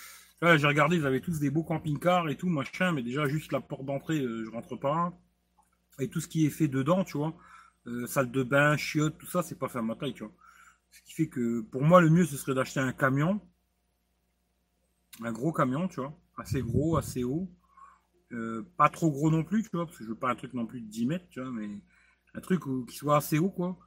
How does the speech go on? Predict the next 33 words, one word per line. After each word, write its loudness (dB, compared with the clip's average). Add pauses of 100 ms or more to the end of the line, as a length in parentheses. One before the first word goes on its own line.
(400)
Et, -4
euh, -4
après, -8
trouver -4
quelqu'un -4
qui -12
sait -8
faire -10
ça, -8
tu -12
vois. -14 (680)
Enfin, 0
même 4
au, 4
à -2
payer, 2
tu -6
vois, -2
euh, -6
voilà, -4
tu -16
vois, -6
payer, 0
tu 0
vois. 2 (420)
Et -8
trouver 2
un 6
mec 4
qui -14
sait 0
faire 10
ça, 6